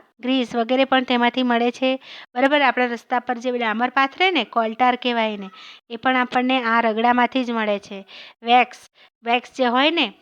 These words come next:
એ મીણબત્તી, તમે મીણબત્તી સળગાવો છો લાઇટ જાય ત્યારે,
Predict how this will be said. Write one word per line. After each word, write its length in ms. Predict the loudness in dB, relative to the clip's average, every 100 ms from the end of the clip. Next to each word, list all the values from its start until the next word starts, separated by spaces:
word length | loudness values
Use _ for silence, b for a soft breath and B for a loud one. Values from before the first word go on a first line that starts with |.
| b _ -6
એ 260 | -4 -4 -8 _ _ _
મીણબત્તી, 640 | -6 -2 0 -2 -4 -12 -12 _ _ -10
તમે 300 | -6 -4 -4
મીણબત્તી 440 | -6 -6 -8 -8
સળગાવો 460 | -4 -4 0 2 2
છો 320 | 2 2 2
લાઇટ 260 | 2 0 -2
જાય 240 | -2 -2
ત્યારે, 380 | 0 2 2